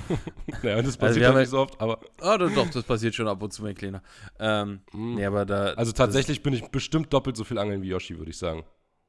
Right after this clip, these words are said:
Speaker 2: Hm, würde ich nicht
Speaker 1: Einfach
Speaker 2: sagen.
Speaker 1: k-, f-, ja, doch, doch, doch. Also so gerade so kurze Sessions, äh, auch ohne Kamera und so, ist es schon auf jeden
Speaker 2: Ja.
Speaker 1: Fall, äh,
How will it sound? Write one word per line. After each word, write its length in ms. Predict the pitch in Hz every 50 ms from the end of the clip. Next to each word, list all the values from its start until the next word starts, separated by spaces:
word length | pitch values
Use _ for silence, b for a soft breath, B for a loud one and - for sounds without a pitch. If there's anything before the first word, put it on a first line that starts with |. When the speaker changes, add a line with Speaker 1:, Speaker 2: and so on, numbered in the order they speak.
| _ _ _ _ _ _ _ _ _ _ _ _ _ _ _ _ -
Speaker 2:
Hm, 320 | - - 73 76 78 143
würde 140 | 131 110 104
ich 80 | 104 104
nicht 80 | 101
Speaker 1:
Einfach 220 | 110 110 104 113 104
Speaker 2:
sagen. 180 | - - - -
Speaker 1:
k-, 60 | _ _ _ _ _ _
f-, 380 | - - - - - - - - _ - -
ja, 220 | 73 76 67 71
doch, 300 | 71 69 - - - - _ _ -
doch, 160 | 82 78 -
doch. 300 | - 82 73 - - _ _ -
Also 360 | 92 98 95 98 98 98 95
so 120 | 92 101 101
gerade 300 | 95 98 101 113 120 110
so 120 | 104 107 101 - -
kurze 840 | - - 131 131 127 - - - 131 120 117 117 117 117 113 117 92 95
Sessions, 760 | - - 113 110 - 117 110 110 - - - - - - -
äh, 40 | 95 104 104 98 101 104 104 101 101 101 98 b b b b b b b -
auch 140 | 107 101
ohne 200 | 110 117 113 117 110
Kamera 340 | - 113 107 110 110 104 104
und 160 | 101 104 -
so, 320 | 107 104 101 98 98 98 _ _ _ _ _ _ _ _ _ _
ist 220 | - 92 - -
es 60 | -
schon 340 | - - 101 98 98 95 90
auf 180 | - 87 85 87
jeden 140 | 95 95 90
Speaker 2:
Ja. 60 | 90
Speaker 1:
Fall, 920 | 95 98 85 82 80 80 82 82 - - - 90 85 80 80 80 80
äh, 40 | 80